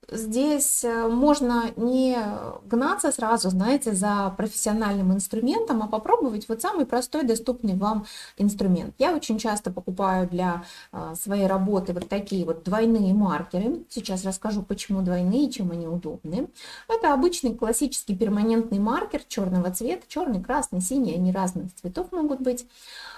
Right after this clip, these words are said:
А, я чаще рисую черным. А,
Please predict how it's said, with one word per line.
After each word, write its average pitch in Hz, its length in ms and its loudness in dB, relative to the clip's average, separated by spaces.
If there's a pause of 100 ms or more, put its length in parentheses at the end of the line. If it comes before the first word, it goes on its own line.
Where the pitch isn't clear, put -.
А, 202 360 -6
я 311 140 -2
чаще 240 280 0
рисую 185 380 -2
черным. 147 540 -8 (1500)
А, 208 380 -4